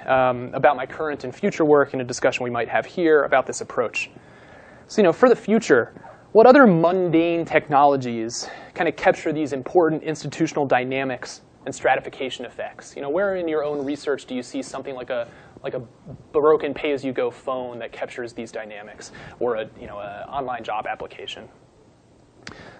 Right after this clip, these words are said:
For the present, what other public institutions besides schools and libraries are involved in turning the problem of poverty into a problem of technology? Many of you are working in places like this. You know, where do you see these kind of institutional reforms taking place?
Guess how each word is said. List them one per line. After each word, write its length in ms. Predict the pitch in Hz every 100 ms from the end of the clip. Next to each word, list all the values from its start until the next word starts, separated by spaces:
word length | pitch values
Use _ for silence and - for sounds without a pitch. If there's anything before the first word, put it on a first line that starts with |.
| -
For 100 | 233
the 80 | 170
present, 580 | - 247 233 151 123 - - - - - _ _ _
what 200 | - 226
other 160 | 302 285
public 340 | - 240 233
institutions 840 | 196 - 156 - 208 - 147 117 117
besides 500 | - - 165 156 -
schools 320 | - 165 147
and 100 | 135
libraries 680 | 131 135 139 135 127 120 - - -
are 140 | 175
involved 680 | 180 165 202 208 139 127 - -
in 120 | 151
turning 320 | 147 - 165 151
the 60 |
problem 340 | 135 151 143 131
of 80 |
poverty 580 | - 151 139 135 120 113 - -
into 220 | 151 147
a 60 | 143
problem 340 | - 131 131
of 80 | 120
technology? 760 | - 120 117 117 110 - - - _ - _ _ _ - - -
Many 140 | 127 127
of 80 |
you 140 | 127 135
are 100 | 139
working 440 | 165 190 143 131
in 200 | 120 120
places 340 | - 123 113 113
like 140 | 107
this. 240 | 95 -
You 60 | 117
know, 80 | 117
where 120 | 147
do 60 | 160
you 80 |
see 220 | 165 - 165
these 160 | 147
kind 120 | -
of 80 | 135
institutional 500 | 127 - - 120 117
reforms 360 | 110 - 113 110
taking 300 | - - 104
place? 380 | - - -